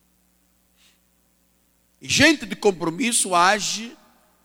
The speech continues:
de outra forma que agem os crentes aí normais, aí,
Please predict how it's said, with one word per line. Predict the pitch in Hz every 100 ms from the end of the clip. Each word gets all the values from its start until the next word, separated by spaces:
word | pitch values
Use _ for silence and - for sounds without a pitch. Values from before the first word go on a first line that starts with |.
| _
de | 170
outra | 185 196
forma | - 165 180 165 117
que | 104 143
agem | 156 170 143
os | 143 -
crentes | 151 160 143 117
aí | 135
normais, | 120 120 110 120 117 92
aí, | 95